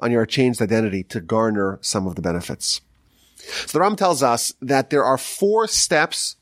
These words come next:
to do complete repentance. Number one, you gotta stop what you're doing. Number two, you have to regret what you did. Number three, you should commit to never do it again. Number four, you should confess. Four steps to repentance.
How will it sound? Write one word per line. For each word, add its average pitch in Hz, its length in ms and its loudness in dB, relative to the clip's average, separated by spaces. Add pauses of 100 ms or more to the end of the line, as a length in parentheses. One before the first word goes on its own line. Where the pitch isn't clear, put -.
to 131 100 0
do 139 220 2
complete 139 560 0
repentance. 98 680 -4
Number 104 160 -2
one, 123 100 2
you 110 60 -2
gotta 95 120 -2
stop 139 300 2
what 139 80 0
you're 135 60 0
doing. 143 260 2 (720)
Number 139 100 -2
two, 151 120 0
you - 20 6
have - 100 0
to 135 80 2
regret 117 800 0 (800)
what 123 140 2
you 135 100 4
did. 135 380 2 (380)
Number 147 120 4
three, 185 260 2
you 180 160 2
should - 160 2
commit 202 560 0
to 156 80 -2
never 160 200 4
do 165 200 4
it 143 40 4
again. 143 400 2
Number 117 220 2
four, 143 220 2
you 123 60 2
should - 140 -4
confess. - 640 -8
Four 269 380 2
steps - 420 2 (140)
to 143 140 4
repentance. 95 680 -2